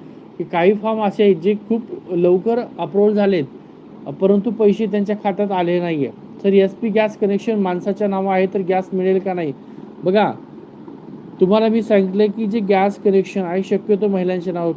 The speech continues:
करून घ्या. त्याच्या संदर्भात एक नवीन प्रसिद्धीपत्रक येणार आहे, एक दोन दिवस त्यासाठी वाट बघा. दोन दिवसानंतर प्रसिद्धीपत्रक येणार आहे.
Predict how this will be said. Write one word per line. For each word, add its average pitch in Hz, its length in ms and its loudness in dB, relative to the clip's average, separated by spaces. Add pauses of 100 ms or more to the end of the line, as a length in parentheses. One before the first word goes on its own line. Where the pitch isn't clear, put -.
करून 180 240 2
घ्या. 196 180 2 (600)
त्याच्या 151 220 -4
संदर्भात 196 500 2
एक 208 120 -4
नवीन 190 280 2
प्रसिद्धीपत्रक 196 800 -4
येणार 185 260 0
आहे, 196 120 4
एक 180 140 0
दोन 185 200 4
दिवस 196 260 4
त्यासाठी 190 280 0
वाट 160 280 0
बघा. 185 300 0 (520)
दोन 190 300 4
दिवसानंतर 202 560 4
प्रसिद्धीपत्रक 190 800 -2
येणार 175 240 -2
आहे. 196 180 2